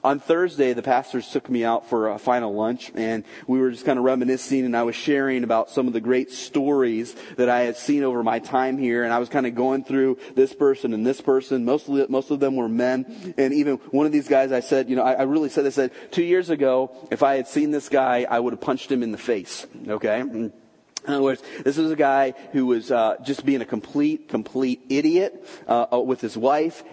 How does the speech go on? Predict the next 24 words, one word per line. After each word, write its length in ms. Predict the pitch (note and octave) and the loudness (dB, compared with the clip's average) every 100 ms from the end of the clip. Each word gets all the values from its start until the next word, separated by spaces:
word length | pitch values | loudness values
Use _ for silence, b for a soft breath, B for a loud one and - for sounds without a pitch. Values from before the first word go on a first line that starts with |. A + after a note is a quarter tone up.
| - | -4
and 100 | A#2+ | -2
with 120 | A2+ | -2
his 120 | G#2 | -6
child 580 | - - D#3 D3+ D3+ D3 | -4 0 4 4 2 -2
and 100 | - | -2
with 120 | B2+ A#2+ | -2 0
his 200 | B2 A#2 | -2 -2
entire 480 | A#2 - C#3 C#3+ | -8 -2 0 2
life. 320 | C3 B2+ C3 C3 | 2 2 0 0
He 80 | |
was 160 | B2 A2+ | -4 -4
throwing 380 | - D3 D#3+ D3+ | -2 0 0 0
his 140 | B2 | -2
faith 480 | - D3 D3 - - | 0 0 0 -8 -2
completely 540 | C3+ B2 D3+ D#3+ D#3 C#3 | -2 0 0 2 2 2
away. 480 | B2 B2+ A#2 G2+ - B B - | 2 2 2 -2 -8 B B -2
And 160 | C3 | 2
yet 240 | C#3+ D3+ - | 2 0 0
today, 560 | D#3+ C#3 F3 D#3 B2 | -2 2 4 4 4
in 160 | B2 B2 | 0 0
the 80 | B2 | 2
last 340 | C3 D3 - | 2 0 -4
two 160 | - E3 | -4 -2
years, 500 | D#3+ D3+ B2+ B2 | 0 0 2 0